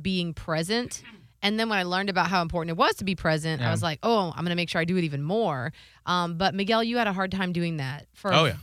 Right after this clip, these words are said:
Speaker 1: like, for the m-, majority of the time that I've known you, you've always been the, "What's next?
Speaker 3: Right.
Speaker 1: What's next? What's next? What's next?"
Speaker 3: 'Cause I always felt like life was waiting for me in the next opportunity,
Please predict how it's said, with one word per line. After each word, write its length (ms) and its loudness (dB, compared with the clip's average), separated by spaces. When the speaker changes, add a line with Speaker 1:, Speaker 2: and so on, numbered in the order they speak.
Speaker 1:
like, 320 -2
for 200 -2
the 60 0
m-, 200 -4
majority 680 0
of 100 0
the 60 -8
time 300 -4
that 100 0
I've 160 -4
known 440 -2
you, 360 -8
you've 160 -2
always 240 2
been 260 0
the, 460 -2
"What's 200 -4
next? 420 -10
Speaker 3:
Right. 180 -8
Speaker 1:
What's 160 -6
next? 180 -4
What's 140 -8
next? 160 -6
What's 120 -8
next?" 380 -12
Speaker 3:
'Cause 540 -20
I 60 8
always 260 4
felt 260 0
like 520 2
life 580 2
was 240 0
waiting 360 0
for 280 -2
me 440 -4
in 120 -2
the 80 0
next 280 0
opportunity, 960 2